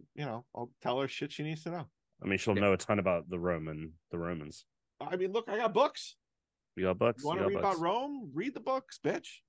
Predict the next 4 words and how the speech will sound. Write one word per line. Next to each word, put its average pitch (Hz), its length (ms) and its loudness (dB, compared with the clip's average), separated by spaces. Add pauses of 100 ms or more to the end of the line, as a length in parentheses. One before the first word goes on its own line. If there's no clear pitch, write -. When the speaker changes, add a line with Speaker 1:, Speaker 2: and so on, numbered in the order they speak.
(1300)
Speaker 3:
Nope. 147 200 4
<laughs> 120 120 0
Speaker 1:
So 160 160 10
overall, 160 600 6